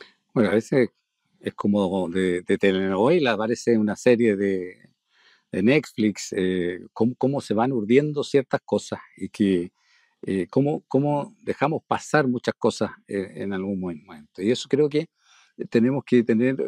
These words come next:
hoy día la, la serenidad para poder actuar con la rigurosidad que, eh, se, que se requiere.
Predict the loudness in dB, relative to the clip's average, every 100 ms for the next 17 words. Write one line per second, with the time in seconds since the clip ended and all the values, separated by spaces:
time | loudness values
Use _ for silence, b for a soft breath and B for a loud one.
0 | -6 -2 2 2 4 4 6 2 -2 -6
1 | -6 -4 -6 2 2 4 2 0 0 -2
2 | -2 -2 -2 0 2 2 0 b b b
3 | -8 -2 0 2 4 4 2 0 2 0
4 | 2 2 4 2 -2 -6 -10 2 4 4
5 | 0 -2 0 0 0 -2 -2 -8 -12 -8
6 | -2 0 0 4 4 4